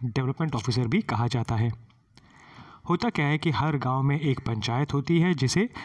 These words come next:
जनता द्वारा चुना जाता है। अब ये जो पंचायत है वो गांव के विकास के लिए बहुत तरीके के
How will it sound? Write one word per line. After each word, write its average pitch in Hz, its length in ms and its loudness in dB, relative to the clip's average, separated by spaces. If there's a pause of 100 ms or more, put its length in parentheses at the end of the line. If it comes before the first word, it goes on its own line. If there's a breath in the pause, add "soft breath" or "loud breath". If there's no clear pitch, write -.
(140 loud breath)
जनता 127 380 0
द्वारा 131 260 -2
चुना 123 300 -2
जाता 113 300 -2
है। 113 320 -2 (460 loud breath)
अब 135 120 2
ये 220 140 6
जो 233 120 2
पंचायत 143 520 0
है 156 80 2
वो 151 120 0
गांव 135 280 0
के 147 80 0
विकास 127 360 0
के - 120 -2
लिए 139 120 4
बहुत 120 280 -2
तरीके 123 380 0
के 220 120 0